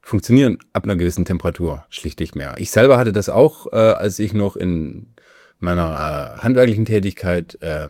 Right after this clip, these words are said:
auf Montage war, ging irgendwann mal nicht mehr ab einer gewissen Temperatur. Daher auch Klebstoffe, Dichtungen. Gibt es eine Temperaturabschaltung? Muss so etwas bei bestimmten Geräten vielleicht nachgerüstet werden? Was muss der Betreiber überwachen?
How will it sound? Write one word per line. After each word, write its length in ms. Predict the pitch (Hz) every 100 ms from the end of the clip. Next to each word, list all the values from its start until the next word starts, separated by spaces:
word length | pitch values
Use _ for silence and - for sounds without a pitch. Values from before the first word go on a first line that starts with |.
| -
auf 140 | -
Montage 460 | 82 80 92 139 165
war, 260 | 147 151 151 _ _ _ _ _ _
ging 160 | 190 208
irgendwann 300 | 90 82 76
mal 100 | 76
nicht 160 | 71
mehr 180 | - 64
ab 100 | -
einer 100 | 82
gewissen 260 | 80 80 82
Temperatur. 520 | 80 76 71 - - _ _ _ _ _ _ _
Daher 260 | 85 98 82
auch 280 | 87 - - _ -
Klebstoffe, 580 | 117 143 - 131 123 117
Dichtungen. 640 | - 113 123 110 110 110 _ _ _ _ _ _
Gibt 180 | 90 -
es 80 | 101
eine 180 | 92
Temperaturabschaltung? 1040 | 87 95 85 - 131 - - 120 113 107 104 _ _ _ _
Muss 160 | - 110
so 80 | 123
etwas 280 | 101 101 -
bei 140 | 85
bestimmten 400 | 76 - 120 104
Geräten 280 | 82 95 90
vielleicht 420 | - 78 71 -
nachgerüstet 580 | - 110 - 143 - -
werden? 420 | 123 127 123 120 - -
Was 140 | 92
muss 140 | 110 -
der 240 | 87 82 -
Betreiber 520 | - - 110 143 175 165 -
überwachen? 580 | - 135 127 123 131